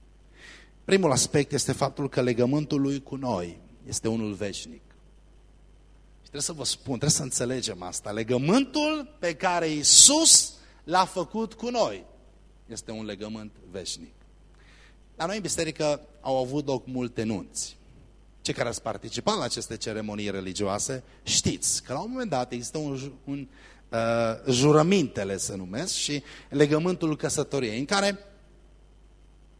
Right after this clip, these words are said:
promit unul celuilalt că îl vor iubi și vor fi alături de el și e următoarea frază: „Până la moarte.”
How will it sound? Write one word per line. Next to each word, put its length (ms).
promit 400
unul 240
celuilalt 680
că 100
îl 60
vor 240
iubi 680
și 120
vor 140
fi 100
alături 560
de 100
el 160
și 280
e 140
următoarea 440
frază: 580
„Până 480
la 100
moarte.” 440